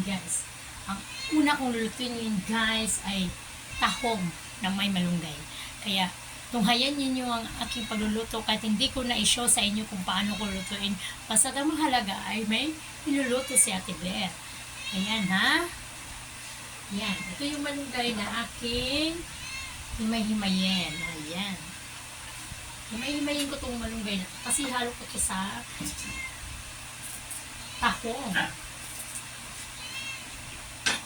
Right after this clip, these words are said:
Ng tahong. Ang tahong na yan ay pang pagatas ng mga bagong panganak.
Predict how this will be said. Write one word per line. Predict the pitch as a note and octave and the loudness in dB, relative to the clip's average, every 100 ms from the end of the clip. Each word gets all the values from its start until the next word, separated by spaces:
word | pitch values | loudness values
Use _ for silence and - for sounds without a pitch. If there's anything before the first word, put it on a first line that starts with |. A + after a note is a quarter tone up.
| - - - - - - - - - - - A#3+ | -8 -10 -10 -10 -10 -10 -10 -10 -10 -10 -6 -2
Ng | A#3+ A#3 G3+ | 0 0 0
tahong. | G#3 F3+ G#3 A3 F#3+ D#3+ D#3+ - - - - - - - - - - - - - - - - - - - - - - - - - - - - - - - - - A3 | -2 0 -2 -2 -2 -4 -10 -10 -10 -10 -10 -10 -8 -8 -8 -10 -10 -12 -10 -10 -10 -8 -6 -6 -6 -8 -8 0 0 0 -6 -6 -8 -8 -8 -10 -10 -10 -10 -8 -4
Ang | A3 | -2
tahong | G#3 G3 A#3 C4+ | 0 0 0 -2
na | C#4 | -2
yan | A#3+ A3 A3+ G3+ | 0 0 0 -2
ay | G#3 A3 A#3+ B3 - - - - - - | -4 -2 -2 -4 -4 -6 -4 -4 -4 2
pang | A#3+ A#3 C4 C4+ - - - - - - | 6 6 2 -8 -10 -12 -12 -12 -12 -2
pagatas | A#3 G3+ A#3+ C4+ B3+ F#3+ | 2 4 4 2 0 0
ng | A#3 A3 | 0 -2
mga | A3 A3 G3+ | 0 0 0
bagong | F3 A3+ G3+ G#3+ G3+ F#3+ | 4 4 2 0 0 0
panganak. | G3+ F#3+ F#3 | 0 0 -2